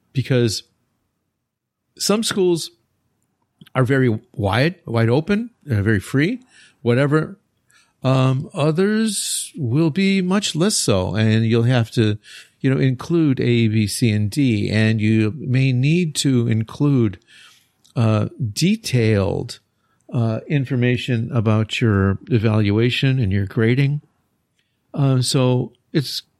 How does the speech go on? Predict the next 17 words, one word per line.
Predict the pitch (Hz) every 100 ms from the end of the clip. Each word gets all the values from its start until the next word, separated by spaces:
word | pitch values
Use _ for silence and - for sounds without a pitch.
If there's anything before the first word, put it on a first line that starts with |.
| _ _ -
and | 170 143
especially | - 233 233
if | 156
you're | 120
teaching | - 131 143
a | 117
number | 123 120
of | 98
different | 113 123 107
schools, | - 214
it's, | 107 -
it's | 120
very | 127 127
easy | 117 110 117
to | 101
get | 104 101 - _ _ - - _ -
the | 131 117